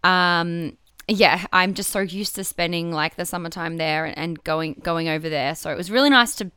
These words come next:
pop over there for a short time. But yeah, I'm very, very keen to get these things going and at least get the foundation set. So I'm not, you know, halfway around the world trying to navigate all these things.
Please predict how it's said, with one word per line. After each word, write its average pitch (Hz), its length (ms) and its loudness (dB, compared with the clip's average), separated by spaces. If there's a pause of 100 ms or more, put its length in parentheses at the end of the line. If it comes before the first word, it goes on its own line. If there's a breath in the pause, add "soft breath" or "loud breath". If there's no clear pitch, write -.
(100)
pop 285 280 10
over 208 240 4
there 190 160 2
for 196 160 -8
a 202 60 -6
short 190 240 -4
time. 196 380 0 (720 loud breath)
But 180 380 4
yeah, 220 200 4 (140)
I'm 196 260 4 (320)
very, 220 380 6
very 226 220 6
keen 190 360 -6
to - 120 -8
get - 460 0
these 226 260 -4
things 269 220 0
going 190 460 2
and 202 220 -6 (360)
at 202 60 -2
least 220 280 0
get - 120 -2
the 320 80 2
foundation 240 560 2
set. - 400 0
So 196 160 0
I'm 190 160 2
not, 196 260 0 (440 loud breath)
you 240 80 -2
know, 214 100 4
halfway 226 380 6
around 202 240 4
the 208 80 2
world 185 360 4
trying 190 280 -2
to 202 100 -8
navigate 185 380 0
all 185 180 -4
these 185 220 -6
things. 226 500 -2